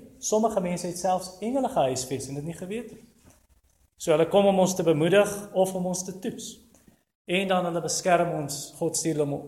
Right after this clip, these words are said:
ons te beskerm teen demone, soos in Daniël tien. En tog, al hierdie dinge gesê, engele is diensknegte.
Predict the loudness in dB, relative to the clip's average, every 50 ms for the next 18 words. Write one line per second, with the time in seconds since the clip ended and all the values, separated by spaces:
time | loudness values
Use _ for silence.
0 | -16 -14 -10 -10 -10 -8 -8 -2 -2 -2 2 2 2 2 2 0 -4 -6 -6 -6
1 | -6 -4 -4 -2 -2 0 0 -2 -2 -6 -12 -16 -20 -20 -16 -12 -6 -4 -4 -4
2 | -4 -6 -6 -6 -4 -4 -4 -4 -4 -6 -8 -8 -8 -10 -14 -16 -20 -16 -10 -10
3 | -8 -8 -10 -14 -20 -20 _ _ _ _ _ _ _ _ _ _ _ _ _ _
4 | _ _ _ _ -16 -16 -16 -16 -20 -20 -18 _ 0 2 2 6 10 10 10 10
5 | 8 6 -2 -4 -8 -10 -6 6 8 8 8 8 6 4 4 4 4 2 -2 -4
6 | -6 0 0 0 0 0 -4 -6 -8 -12 -16 -20 -20 -20 _ _ -2 0 0 2
7 | 4 4 6 8 6 6 6 4 -4 -6 -2 0 2 2 2 2 0 -4 -4 -6
8 | -8 -14 -20 -20 _ _ _ _ _ _ _ _ _ _ _ _ _ _ _ -6
9 | -4 -4 -2 -2 -4 -6 -6 -10 -12 -12 -14 -18 -20 -20 -20